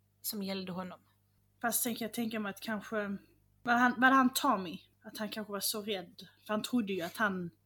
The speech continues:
Speaker 2: kunde skada dem.
Speaker 1: Ja. Robin Gecht
Speaker 2: Han hade inte
Speaker 1: avtjänar
Speaker 2: suttit där länge.
Speaker 1: Ja, det skulle han fan i mig ha gjort. Sitta hela sin, eh, hela sin, eh,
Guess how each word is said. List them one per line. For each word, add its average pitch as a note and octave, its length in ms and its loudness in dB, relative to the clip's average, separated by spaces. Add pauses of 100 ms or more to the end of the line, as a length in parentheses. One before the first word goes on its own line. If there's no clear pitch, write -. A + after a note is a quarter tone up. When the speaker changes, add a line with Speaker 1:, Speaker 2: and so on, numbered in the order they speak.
Speaker 2:
kunde G#3 160 -4
skada F#3+ 320 -4
dem. A#2+ 220 -18 (220)
Speaker 1:
Ja. G3 240 -8 (1600)
Robin D4+ 600 8
Gecht - 540 2
Speaker 2:
Han C4 120 6
hade G#3+ 120 2
inte C#4+ 120 2
Speaker 1:
avtjänar B3+ 240 6
Speaker 2:
suttit - 160 -8
där G3 80 -8
länge. G3 260 -8 (160)
Speaker 1:
Ja, A3 300 0
det A3+ 80 -6
skulle A3 240 -6
han G3+ 140 -4
fan G#3 200 -4
i - 20 -2
mig F#3+ 180 -4
ha F#3 80 -4
gjort. F#3 160 -6
Sitta A3+ 240 -2
hela A3+ 360 2
sin, F#3+ 340 0
eh, G3 500 2 (120)
hela A#3+ 420 0
sin, C4+ 340 2
eh, C#4+ 540 4